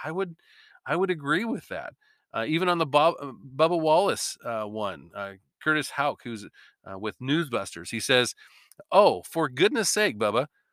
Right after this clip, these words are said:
what a pathetic take. But I'm sure you'll co-opt the rest of the sport to think this way.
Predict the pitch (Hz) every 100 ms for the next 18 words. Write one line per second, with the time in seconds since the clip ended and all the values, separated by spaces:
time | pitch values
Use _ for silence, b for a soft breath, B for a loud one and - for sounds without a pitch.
0 | _ _ - 110 165 196 170 139 - 143
1 | 160 175 - 185 95 - _ _ _ _
2 | _ - 151 165 214 208 - 285 226 170
3 | 160 147 170 190 - 196 202 185 - 139
4 | 165 170 - 135 131 - 139 135 - -
5 | - 151 135 - 113 104 - 90 -